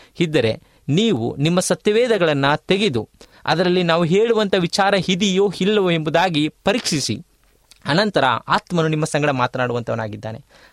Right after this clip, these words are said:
ಹಾಗಾಗಿ ಪ್ರಿಯ ಕೇಳುಗರೆ, ಇದು ದೇವರ ವಾಕ್ಯ, ದೇವರ ವಾಕ್ಯ ಸತ್ಯವನ್ನು ತಿಳಿಸ್ತಕ್ಕಂಥದ್ದಾಗಿದೆ. ಅದನ್ನ ನಾವು ಸತ್ಯದ ಕಣ್ಣುಗಳಿಂದ ತೆರೆದು ಓದಿದಾಗ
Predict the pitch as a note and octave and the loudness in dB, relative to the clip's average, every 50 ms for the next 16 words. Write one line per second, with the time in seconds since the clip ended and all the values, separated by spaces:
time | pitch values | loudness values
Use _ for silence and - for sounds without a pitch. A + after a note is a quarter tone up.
0 | _ - C#3+ E3 F#3 G3+ G3 G3 G3 - - E3+ E3 D3+ - - D3 C#3+ C#3+ A#2+ | _ -4 -2 0 0 0 0 -2 -2 -2 0 0 0 0 0 0 0 0 2 0
1 | A#2+ A#2 G#2+ G2+ - _ _ _ _ _ D3+ D3 - C#3 C3 F3+ G3 G3+ F#3 E3 | 0 0 -2 -4 -6 _ _ _ _ _ -2 -2 0 0 0 2 2 2 2 2
2 | D#3 D#3+ D3+ - _ - A2 F#2+ - _ _ _ _ _ _ _ _ _ - A2+ | 2 0 0 -4 _ -8 -8 -8 -8 _ _ _ _ _ _ _ _ _ -8 -2
3 | A2 D3 E3 E3 D#3 D#3 E3 E3 - - D3+ - - E3 - - E3+ E3 E3 D#3 | 0 0 2 2 2 2 0 0 -2 -4 -2 -2 -4 -4 -2 -4 -2 -2 -2 -4
4 | - - C#3 C3+ - - C3+ - C3 A#2+ B2 A2+ A2+ A2+ A2 G#2 G#2 G#2+ - - | -4 -6 -8 -8 -6 -8 -6 -6 -6 -6 -4 -2 -2 -2 -2 -4 -8 -10 -10 -16
5 | - - _ - B2 C3 D3+ D3 C3 B2+ B2+ B2+ - - A#2+ B2 B2+ C3+ C3 C3 | -20 -10 _ -4 -2 0 0 0 0 0 0 -2 -2 -4 -2 0 0 0 0 0
6 | C3 C3 - - F#3+ F#3+ - - E3+ F#3 - - - F3 F#3 F#3+ F#3+ E3+ D#3 D#3 | -2 -4 -2 -4 -4 -4 -4 -4 -4 -4 -2 -2 -2 -2 0 0 0 0 0 0
7 | D3 D3 D3+ - D3 C#3 D3 C#3 C3+ - C3 B2 A2+ A#2 G#2+ A2 G#2+ G2+ | -2 -2 -2 -2 -2 -2 0 -2 -4 -4 -4 -6 -6 -6 -6 -6 -8 -8